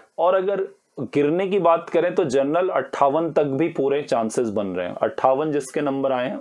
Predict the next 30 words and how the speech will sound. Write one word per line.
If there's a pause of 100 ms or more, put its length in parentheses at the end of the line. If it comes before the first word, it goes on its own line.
वो
भी
जनरल
में
आ
सकता
है। (640)
और
सारी
कैटेगरी
ओबीसी,
हम
कोई
अलग-अलग,
अलग
बात
नहीं
करते
हैं, (280)
सारी
कैटेगरी
ओबीसी (500)
जितने
भी
हैं
रिजर्वेशन, (300)
उनके
चांसेस
पूरे
हैं,